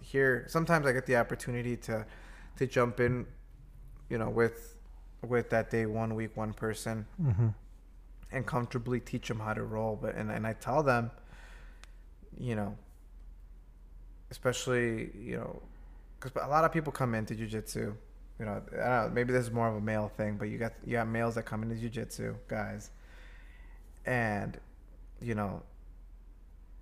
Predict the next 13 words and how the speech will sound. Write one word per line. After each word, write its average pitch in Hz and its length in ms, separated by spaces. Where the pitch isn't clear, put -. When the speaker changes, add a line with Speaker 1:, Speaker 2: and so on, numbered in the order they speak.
Speaker 1:
maybe 123 260
this 120 100
has 110 60
been 113 160
the 110 60
first - 300
contact 110 580
sport 110 320
they've 104 160
ever 101 200
been 107 260
involved 113 500
in. 139 220